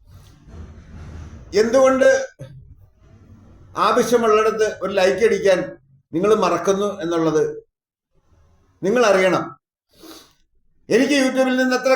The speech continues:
കാര്യമായ വരുമാനമൊന്നും വരുന്നില്ല. എൻ്റെ സമയം നഷ്ടപ്പെടുത്തുന്നതനുസരിച്ച്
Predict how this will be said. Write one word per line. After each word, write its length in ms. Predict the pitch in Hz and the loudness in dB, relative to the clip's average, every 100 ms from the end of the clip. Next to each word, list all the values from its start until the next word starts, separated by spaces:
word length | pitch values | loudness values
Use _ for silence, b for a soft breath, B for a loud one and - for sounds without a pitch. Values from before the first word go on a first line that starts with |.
| 240 | 2
കാര്യമായ 360 | 233 233 240 240 | 2 2 2 2
വരുമാനമൊന്നും 540 | 226 226 233 233 233 233 | 4 2 2 -2 -4 0
വരുന്നില്ല. 340 | 226 226 190 120 - - _ _ _ _ _ _ _ _ _ 175 | 2 2 2 -2 -4 -14 _ _ _ _ _ _ _ _ _ -2
എൻ്റെ 180 | 233 262 220 | 0 2 2
സമയം 320 | 202 214 233 226 - _ _ _ _ _ _ _ _ _ _ _ _ _ _ _ _ _ _ 160 | 0 2 0 -2 -8 _ _ _ _ _ _ _ _ _ _ _ _ _ _ _ _ _ _ -6
നഷ്ടപ്പെടുത്തുന്നതനുസരിച്ച് 1200 | 180 233 233 226 233 233 214 196 202 196 175 | -2 0 2 2 2 2 0 2 2 0 -2